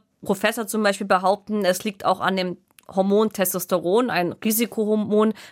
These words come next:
was bei Männern stärker ausgeprägt ist und dadurch die Risikobereitschaft allgemein bei Männern höher ist als bei Frauen.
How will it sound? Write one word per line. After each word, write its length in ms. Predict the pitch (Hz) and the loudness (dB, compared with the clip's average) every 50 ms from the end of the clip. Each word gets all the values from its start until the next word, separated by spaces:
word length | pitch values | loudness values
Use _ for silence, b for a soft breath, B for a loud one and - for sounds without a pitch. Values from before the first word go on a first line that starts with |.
| B | B
was 180 | - 170 - - | -2 -2 -2 0
bei 120 | - 180 | -2 0
Männern 280 | 180 185 190 196 190 196 | 0 0 0 0 -2 -2
stärker 400 | 196 - 190 180 185 185 175 113 | -2 0 0 0 0 0 -2 -2
ausgeprägt 680 | - 196 202 - - 233 233 - - 208 208 - - - | -2 -4 -4 -4 -6 -6 -6 -2 -2 -2 -2 -2 -4 -4
ist 220 | - 160 190 - | -4 -2 -2 -2
und 120 | 190 190 185 | -2 0 0
dadurch 220 | 175 180 185 185 | 0 0 -2 -4
die 100 | - 190 | -4 -6
Risikobereitschaft 1000 | 170 185 214 226 233 226 - 202 196 180 175 165 170 175 175 - 190 185 - - | -4 -2 -2 0 0 0 0 -2 -2 -2 -2 -2 -2 -2 -2 -6 -10 -10 -6 -2
allgemein 520 | - 170 175 175 165 165 165 175 185 190 - _ | -2 -2 -2 -2 -2 -2 -2 -2 -2 -4 -8 _
bei 240 | - 180 175 175 175 | -10 -6 -4 -2 -2
Männern 320 | 175 170 175 175 170 175 | -2 -2 -2 -2 -2 -2
höher 220 | 165 185 185 190 165 | -2 2 2 2 2
ist 120 | 175 - | 0 -4
als 140 | - 165 - | -8 -10 -8
bei 160 | - 170 170 | -8 -10 -10
Frauen. 380 | - - - 151 156 151 151 | -10 -8 -6 -4 -4 -4 -6